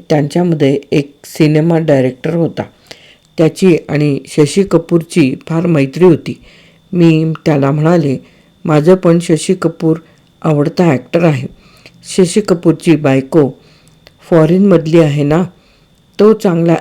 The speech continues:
ॲक्टर असल्याशिवाय तिने त्याच्याशी लग्न केलं नसणारच." मी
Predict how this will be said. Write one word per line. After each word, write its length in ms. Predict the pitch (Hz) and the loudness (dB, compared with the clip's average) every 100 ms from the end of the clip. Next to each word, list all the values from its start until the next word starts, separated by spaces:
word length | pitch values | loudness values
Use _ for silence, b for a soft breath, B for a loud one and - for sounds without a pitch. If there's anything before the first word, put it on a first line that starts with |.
| - | -4
ॲक्टर 360 | 151 - 170 | -8 -2 0
असल्याशिवाय 640 | 160 - 151 143 - 170 160 | 0 0 0 0 0 0 0
तिने 340 | 151 151 147 | 0 -2 -2
त्याच्याशी 600 | 147 131 131 147 - 156 | -2 -4 -4 -6 -4 -4
लग्न 260 | 143 131 143 | -4 -6 -8
केलं 400 | 147 139 135 147 | -2 -2 0 -2
नसणारच." 600 | 151 - 202 185 165 165 B B B B B B B B B | -6 -4 -2 0 -2 -4 B B B B B B B B B
मी 280 | 175 185 170 | 0 2 2